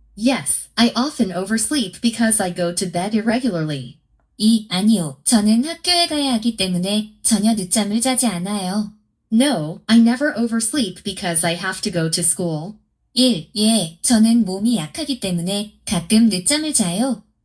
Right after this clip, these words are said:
Speaker 1: Yes, I sometimes oversleep because I am weak.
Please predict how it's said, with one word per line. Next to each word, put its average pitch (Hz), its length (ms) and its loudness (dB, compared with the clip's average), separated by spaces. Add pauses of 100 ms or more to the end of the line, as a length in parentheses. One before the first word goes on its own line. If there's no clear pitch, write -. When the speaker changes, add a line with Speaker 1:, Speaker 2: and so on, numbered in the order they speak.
(160)
Speaker 1:
Yes, - 600 -2
I 247 100 4
sometimes 277 640 0
oversleep 214 640 -2
because 220 400 -2
I 208 180 0
am 226 220 0
weak. 139 400 -8